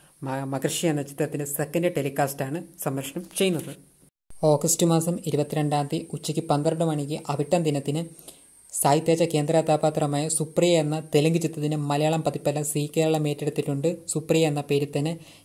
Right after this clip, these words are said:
ഈ ചിത്രം പ്രീമിയറായിട്ട് സംപ്രേഷണം ചെയ്യുന്നതാണ് സീ കേരളത്തിൽ ഉച്ചയ്ക്ക് പന്ത്രണ്ട് മണിക്ക്. മനോജ് ബാജ്പേയി കേന്ദ്ര കഥാപാത്രമായ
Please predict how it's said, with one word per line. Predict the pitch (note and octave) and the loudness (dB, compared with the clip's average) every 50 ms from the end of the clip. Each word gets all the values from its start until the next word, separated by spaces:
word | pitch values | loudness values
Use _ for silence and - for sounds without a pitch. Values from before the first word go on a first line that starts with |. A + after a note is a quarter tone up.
| - | -2
ഈ | E3+ E3+ E3 | 0 0 2
ചിത്രം | E3 E3 D#3+ E3 E3 E3 E3 E3 - - | 0 0 0 0 0 0 -2 -6 -10 -4
പ്രീമിയറായിട്ട് | - D#3+ D#3 D#3 E3 E3+ D#3+ D3+ D3 D3+ D#3+ | 0 2 2 4 4 4 4 2 2 0 -2
സംപ്രേഷണം | - D#3+ C#3+ D3 D3+ D3 - E3 D3+ | -2 -2 0 0 -2 0 -2 -2 0
ചെയ്യുന്നതാണ് | D3 D3 D3 D3 D3 C#3+ C#3 C#3 D3 | 0 0 0 2 0 0 0 0 -2
സീ | C#3+ - D3 C#3+ | -2 0 -2 -2
കേരളത്തിൽ | C#3+ - D3+ C#3+ C#3 C#3 D3+ - - - | 0 -2 -2 -2 -2 -2 -4 -8 -8 -10
ഉച്ചയ്ക്ക് | D#3 - - C#3+ - F#3 - - - - | -8 -6 -6 -4 -4 -4 -6 -6 -4 0
പന്ത്രണ്ട് | E3 D#3+ D#3 E3+ E3+ D#3 E3+ | 2 4 4 4 4 4 2
മണിക്ക്. | D3+ C#3 B2+ A#2+ - - - - - - - - - - - _ - | 2 2 0 -4 -8 -12 -16 -16 -16 -18 -20 -20 -20 -20 -18 _ -2
മനോജ് | D3 D3+ D#3+ F#3 G3 F#3+ - - | 0 2 2 2 2 0 -2 -4
ബാജ്പേയി | - E3 D#3+ - - - D3+ D3 | -4 -4 -4 -2 2 2 2 2
കേന്ദ്ര | D3+ - C#3+ C#3+ D#3 E3+ | 2 0 0 2 4 4
കഥാപാത്രമായ | E3+ E3 E3 D#3 D3 D3+ C#3+ - C#3 C3+ B2+ C3 B2+ | 4 4 4 4 4 2 2 0 0 -2 -2 -4 -8